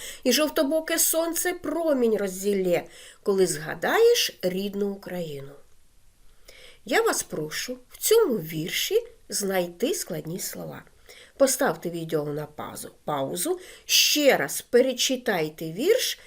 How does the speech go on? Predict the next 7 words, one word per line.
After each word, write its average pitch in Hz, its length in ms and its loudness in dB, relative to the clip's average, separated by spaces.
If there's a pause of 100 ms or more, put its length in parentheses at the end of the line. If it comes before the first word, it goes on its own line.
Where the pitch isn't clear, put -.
(280)
і 294 160 6
знайдіть 202 840 4
складні 160 640 -2
слова. 180 500 -6 (1040)
Зробили? 220 720 2 (920)
Давайте - 400 -10
перевіримо. 320 600 -2